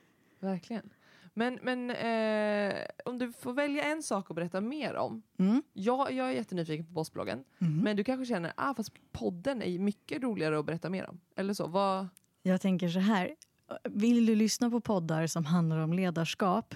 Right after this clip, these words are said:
Speaker 2: Ja, men spana in den då.
Speaker 1: Mm.
Speaker 2: Mentalt starkt ledarskap. Men Bossbloggen är ju liksom ryggraden i det jag gör. Det var där allting började.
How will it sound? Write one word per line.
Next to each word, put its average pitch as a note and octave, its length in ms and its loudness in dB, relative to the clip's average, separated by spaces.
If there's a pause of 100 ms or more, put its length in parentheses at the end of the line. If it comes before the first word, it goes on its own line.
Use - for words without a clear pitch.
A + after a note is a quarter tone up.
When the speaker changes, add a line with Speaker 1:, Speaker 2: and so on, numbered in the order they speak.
(120)
Speaker 2:
Ja, F3+ 160 0
men F3 460 -2
spana E3 400 -2
in A3+ 280 4
den D#3 200 0
då. - 100 -2
Speaker 1:
Mm. A#3+ 200 -4
Speaker 2:
Mentalt D#3+ 420 -2
starkt - 320 -6
ledarskap. - 680 -6 (540)
Men F3 480 0
Bossbloggen F#3+ 720 2
är E3+ 140 2
ju D#3+ 60 0
liksom D#3+ 380 -2
ryggraden E3+ 960 0
i - 80 -2
det - 100 -4
jag D#2 180 0
gör. G3+ 360 0
Det - 100 -6
var - 120 -2
där G3 420 0
allting D#3 880 -4
började. G3+ 800 0